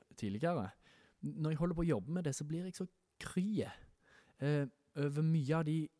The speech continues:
mange av de, mye av den arven som baptistsamfunnet har på menneskerettigheter.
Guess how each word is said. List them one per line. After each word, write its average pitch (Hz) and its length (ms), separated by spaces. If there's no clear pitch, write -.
mange 143 260
av 156 60
de, 151 200
mye 143 200
av 147 80
den 151 180
arven 170 480
som 139 280
baptistsamfunnet 139 720
har 143 240
på 135 320
menneskerettigheter. 123 1200